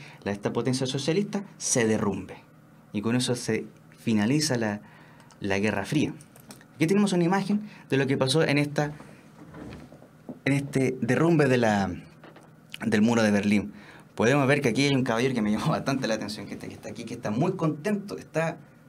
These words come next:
maravillado con este hecho histórico que está viendo. Porque al dividirse Berlín, y aparte de dividirse el mundo, hubo familias que se dividieron. Familias alemanas que solamente por el hecho de estar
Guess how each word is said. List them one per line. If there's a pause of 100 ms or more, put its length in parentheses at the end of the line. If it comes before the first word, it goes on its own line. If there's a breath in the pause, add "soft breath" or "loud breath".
(160)
maravillado (640)
con
este
hecho
histórico
que
está
viendo. (760 loud breath)
Porque
al
dividirse
Berlín, (160)
y
aparte
de
dividirse
el
mundo, (280)
hubo
familias
que
se
dividieron. (360 loud breath)
Familias
alemanas (380 loud breath)
que
solamente
por
el
hecho
de
estar